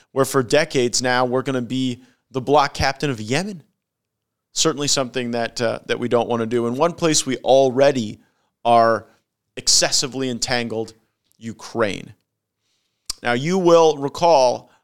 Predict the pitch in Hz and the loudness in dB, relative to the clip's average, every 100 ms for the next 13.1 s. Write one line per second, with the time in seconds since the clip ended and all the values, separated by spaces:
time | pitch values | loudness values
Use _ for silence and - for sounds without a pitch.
0 | _ 123 139 139 127 - 123 120 - 127 | _ 0 0 0 -2 0 0 0 -4 -2
1 | 151 180 - 143 139 123 - 113 110 120 | 0 2 0 0 -4 -8 -6 -6 -4 -6
2 | 117 - _ _ 127 131 127 131 131 120 | -6 -10 _ _ 2 4 4 2 0 0
3 | 127 135 135 131 113 120 113 - 123 113 | 0 2 2 2 0 0 0 -4 -4 -2
4 | - 175 156 123 117 117 _ _ 131 127 | 0 2 4 2 -2 -8 _ _ -4 -4
5 | - _ - 131 139 156 147 120 117 113 | -8 _ -4 2 4 4 0 0 -2 -10
6 | _ _ _ 123 135 107 151 160 165 160 | _ _ _ -8 -8 -6 2 4 4 -2
7 | 147 127 131 131 127 123 113 113 - 123 | -4 -2 2 4 4 0 -2 -2 -4 -6
8 | 110 101 - 131 131 - 110 101 - 127 | -8 -10 -2 0 0 -2 -4 -4 -4 0
9 | 123 113 - 110 127 - 113 104 - - | 0 0 -4 -2 -2 -2 -10 -6 -8 -8
10 | _ _ 151 - 147 123 139 131 131 131 | _ _ -4 -4 -2 0 -2 -2 -2 -2
11 | - - 127 139 - - 131 - 131 123 | -4 0 2 2 0 -4 -4 -4 -4 -4
12 | - - 135 131 113 101 104 151 139 123 | -4 -2 -4 0 -2 -2 -2 0 0 -2
13 | - | -6